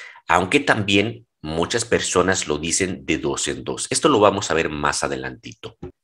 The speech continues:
Y otro tema también fundamental en el que utilizamos los números en inglés es para decir la hora.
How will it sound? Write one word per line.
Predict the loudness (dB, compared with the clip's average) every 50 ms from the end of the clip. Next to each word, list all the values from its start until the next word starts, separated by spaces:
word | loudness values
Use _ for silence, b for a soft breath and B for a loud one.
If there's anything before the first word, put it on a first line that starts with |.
| _ _ _ _ _ _ _ _
Y | 4 6 8
otro | 8 8 6 6
tema | 6 4 4 4 2 0
también | -2 -2 2 2 2 2 0 -2
fundamental | -2 0 0 2 2 0 0 0 -2 -4 -2 2 4 4 4 2 0 -4
en | -4 -4 -2
el | -2 -4 -4 -6
que | -8 -8
utilizamos | -6 -4 -6 -4 -2 2 2 4 6 4 4 2 0 -2 -4 -6 -8 -8 _
los | -4 -2 -2 -2 -4 -4 0 2
números | 2 6 6 6 6 6 4 4 2
en | 2 0
inglés | 0 0 2 2 2 2 0 -4 -4 _ -2
es | 0 0 -2 0
para | 0 0 0 2
decir | 0 -2 -4 -4 -2 -2 -2 -2 0
la | 2 2 2
hora. | 2 0 -2 -4 -8 -10 B